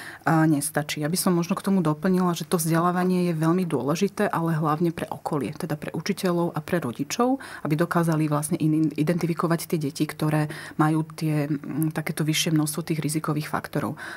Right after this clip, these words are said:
Ako povedal vlastne pán Madro, ono, tie rizikové faktory sa týkajú najmä aj predchádzajúcich pokusov, aj keď ten pokus nebol dokonaný alebo nebol možno ani medicínsky riešený. Ja mám naozaj deti, ktoré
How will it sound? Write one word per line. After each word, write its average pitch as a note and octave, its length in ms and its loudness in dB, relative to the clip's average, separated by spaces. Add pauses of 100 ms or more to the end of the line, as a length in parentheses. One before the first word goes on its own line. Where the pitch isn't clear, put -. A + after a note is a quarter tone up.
Ako D3+ 160 -2
povedal E3 400 0
vlastne D#3+ 320 -4
pán E3 160 0
Madro, D#3+ 320 2
ono, D#3+ 80 2
tie D#3+ 160 -2
rizikové D#3+ 400 0
faktory D#3+ 560 0 (240)
sa - 160 -2
týkajú E3+ 400 2
najmä E3 320 2
aj E3 160 -2
predchádzajúcich F3 640 -2
pokusov, F#3+ 560 0
aj F3+ 160 0
keď G3+ 160 2
ten E3+ 80 2
pokus F3+ 320 2
nebol E3 240 4
dokonaný D#3+ 480 2
alebo D#3 240 0
nebol E3 240 2
možno E3 240 0
ani F3 240 0 (240)
medicínsky E3+ 480 0
riešený. D#3 400 2
Ja F3 80 2
mám E3+ 160 2
naozaj F3 240 2
deti, D3+ 240 -2
ktoré E3 400 0